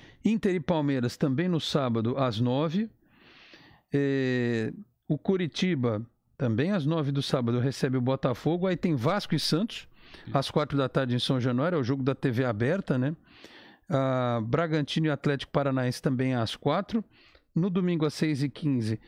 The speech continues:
Speaker 1: Flamengo e Bahia. Oito e meia, Fortaleza e Ceará. E o Corinthians joga na segunda-feira contra o Goiás. Campeonato que tem,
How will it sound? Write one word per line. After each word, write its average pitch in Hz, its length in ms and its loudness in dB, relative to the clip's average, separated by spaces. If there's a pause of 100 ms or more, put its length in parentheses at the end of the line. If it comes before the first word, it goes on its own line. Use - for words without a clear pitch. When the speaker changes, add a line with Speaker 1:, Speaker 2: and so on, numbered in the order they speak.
(180)
Speaker 1:
Flamengo 135 540 0
e 131 60 2
Bahia. 151 560 0 (260)
Oito 170 300 0
e - 20 2
meia, 147 260 2
Fortaleza 127 680 0
e 123 40 0
Ceará. 165 540 -2 (280)
E 156 100 2
o 165 40 -2
Corinthians 156 520 0
joga 139 300 2
na 143 100 0
segunda-feira 139 720 -2
contra 135 460 -2
o 131 120 -2
Goiás. 120 600 -2 (340)
Campeonato 151 500 0
que 160 120 0
tem, 123 340 -2